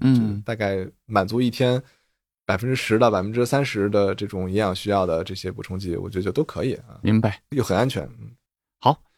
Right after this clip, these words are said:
Speaker 1: 接下来他觉得第三个非常重要的其实是睡眠。
Speaker 2: 嗯。
Speaker 1: 我看那章的时候，我觉得他的那个睡眠那章应该跟那个，应该是哈佛的一个教授叫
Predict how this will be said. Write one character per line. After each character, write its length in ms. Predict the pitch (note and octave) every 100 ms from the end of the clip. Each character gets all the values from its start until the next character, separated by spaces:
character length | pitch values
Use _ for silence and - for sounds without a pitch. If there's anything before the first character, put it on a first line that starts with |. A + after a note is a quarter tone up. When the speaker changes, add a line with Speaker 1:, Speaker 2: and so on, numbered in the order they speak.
| _ _ -
Speaker 1:
接 160 | F#3+
下 120 | G#3
来 200 | C#3 G#2
他 160 | G2+ A#2+
觉 140 | G2
得 120 | F#2+ G#2
第 140 | A2+
三 160 | - A#2+
个 80 |
非 100 | G#2
常 160 | B2 G#2+
重 140 | A#2+
要 80 | G#2
的 80 | F#2+
其 60 | -
实 120 | F#2
是 120 | G#2+
睡 180 | G2+ A2
眠。 260 | E2+ C#2+ - _
Speaker 2:
嗯。 260 | A#2+ G#2 F2+
Speaker 1:
我 220 | B2 B2 A2
看 220 | - A3+
那 100 | D3
章 160 | C3
的 80 | A#2+
时 80 | A2+
候， 300 | G#2+ A2 A2+ _ _ _
我 140 | - G#2+
觉 140 | G#2+
得 80 | C3
他 180 | - D3+
的 140 | D3+
那 100 | C#3+
个 60 | B2+
睡 160 | -
眠 160 | C3 G#2+
那 100 | A#2+
章 260 | A2 A#2+ A#2+
应 160 | B2
该 220 | B2+ A#2+
跟 320 | B2 C3+ C3 B2+
那 220 | A#2 G2
个， 360 | - F2 D#2+ E2
应 140 | B2+
该 100 | C3+
是 100 | C#3
哈 220 | A#2 - D3
佛 240 | - F2+
的 320 | A2+ G#2+ G2
一 160 | F2 F2+
个 140 | -
教 180 | G2+ B2
授 160 | A2+ A2+
叫 420 | B2+ A#2+ G#2+